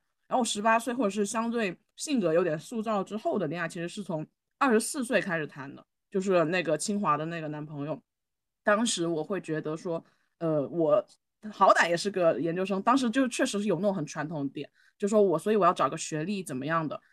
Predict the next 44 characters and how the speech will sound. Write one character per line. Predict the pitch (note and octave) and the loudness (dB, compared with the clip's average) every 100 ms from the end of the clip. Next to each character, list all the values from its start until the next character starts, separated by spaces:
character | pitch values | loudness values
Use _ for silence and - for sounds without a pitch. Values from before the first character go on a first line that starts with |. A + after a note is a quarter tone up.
| - | -4
然 | E3+ | 2
后 | D4 | 2
他 | A3 A3 A#3 | 2 2 2
很 | - E3+ D3 | 2 -2 2
高 | E3 F3 | 4 4
嘛， | F3 | 2
一 | E3 | 0
米 | E3 | -2
九， | D#3 D3+ C#3 _ - | -4 -6 -6 _ 2
然 | G3 | 4
后 | |
我 | G3 | 4
就 | |
觉 | F#3+ | 2
得， | G3+ B3+ | 0 0
哎， | |
外 | B3+ B3 | -2 0
形 | A3+ - D#3 - _ - | -2 -4 -8 -8 _ -4
也 | D#3+ | 4
要 | F3+ G#3 - _ _ | 6 6 2 _ _
符 | E3+ D#3 | -10 -4
合 | D3 | -2
什 | D#3+ D3+ | 0 0
么 | |
样 | D3+ F3 D#3+ | 0 0 -2
的 | C#3+ | -2
一 | C#3+ | -4
个 | D#3 | -6
感 | D3+ C3 C3 | -6 -6 -6
觉， | - - | -18 -14
就 | - | -6
是 | A#3+ | 0
我 | B3 E3+ | 2 2
对 | D3+ A3+ | 2 0
这 | A3 | 2
些 | A3 | 0
东 | G3+ | 0
西 | G#3+ F#3 - _ _ _ | -2 -4 -8 _ _ _
很 | G#3+ E3+ D3 - | 0 2 0 -4
粗 | - F#4 | 0 2
浅 | - A#3+ D#3+ | 4 4 4
的 | D#3 D3+ | 2 2
一 | D#3 | 0
个 | F#3 | 0